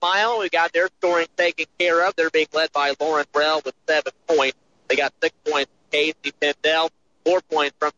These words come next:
Tiana Bailey, and then two points from Maddie Schmidt. Let's look at your Ivy Tech Community College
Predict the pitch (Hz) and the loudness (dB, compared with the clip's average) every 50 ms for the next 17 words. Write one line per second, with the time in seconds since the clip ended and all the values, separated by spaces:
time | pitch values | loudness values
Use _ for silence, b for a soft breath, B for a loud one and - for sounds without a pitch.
0 | _ _ - 147 143 139 139 135 131 - 151 165 180 185 185 190 190 - _ _ | _ _ -2 0 0 2 0 0 -2 -2 -2 0 0 0 0 -2 -4 -6 _ _
1 | _ _ _ - 131 131 123 123 - _ - 170 175 - - 160 160 160 160 160 | _ _ _ -4 -2 -2 -2 -4 -4 _ -2 -2 -2 0 -2 -2 0 0 0 0
2 | 160 - _ _ _ _ _ - 156 151 147 147 147 151 - - - _ _ _ | -2 -4 _ _ _ _ _ -2 0 2 2 2 0 0 -2 -6 -12 _ _ _
3 | - 127 127 127 127 127 127 123 123 - _ _ - - - - - - - 151 | -6 -4 -4 -2 -2 -2 -2 -4 -6 -8 _ _ -10 -8 -8 -8 -6 -4 -2 -2
4 | 131 113 - _ _ - 127 135 - _ _ - 139 139 - 139 131 127 123 127 | -2 -4 -6 _ _ -6 -6 -6 -6 _ _ -4 -4 -2 -2 -2 -2 -2 0 0
5 | 131 135 135 139 - 123 - - 143 139 135 - _ _ _ _ _ _ _ _ | 0 -2 -2 -4 -6 -10 -8 -6 -4 -4 -4 -6 _ _ _ _ _ _ _ _
6 | - 151 151 - - - - 147 143 135 127 127 123 | -4 -4 -2 -2 -4 -6 -2 -2 0 0 0 0 -2